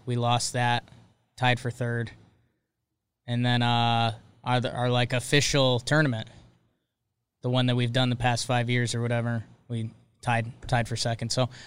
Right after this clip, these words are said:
whatever. I don't know. Not a great year for my golf game. Probably last time I'll go golfing this year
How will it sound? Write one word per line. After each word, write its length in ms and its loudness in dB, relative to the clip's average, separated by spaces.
whatever. 460 8
I 60 -10
don't 100 -2
know. 180 -2
Not 120 10
a 20 8
great 240 8
year 160 8
for 100 -2
my 140 4
golf 320 2
game. 320 0
Probably 240 2
last 280 2
time 140 2
I'll 60 0
go 160 -2
golfing 400 0
this 180 -2
year 280 0